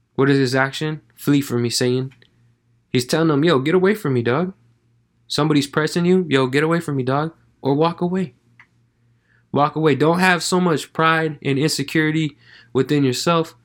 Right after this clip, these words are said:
to allow that to happen. Now, somebody is trying to attack you in, in its self-defense. That's something completely different.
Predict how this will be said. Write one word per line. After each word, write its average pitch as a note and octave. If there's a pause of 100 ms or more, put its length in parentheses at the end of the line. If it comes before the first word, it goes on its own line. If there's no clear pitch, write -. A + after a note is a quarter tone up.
(680)
to C#3
allow C3+
that C3
to C3
happen. C3+
Now, B2+
somebody E3
is C#3+
trying D3+
to B2
attack E3
you B2
in, B2
in B2+
its B2
self-defense. D3
That's C3
something B2+
completely B2
different. D3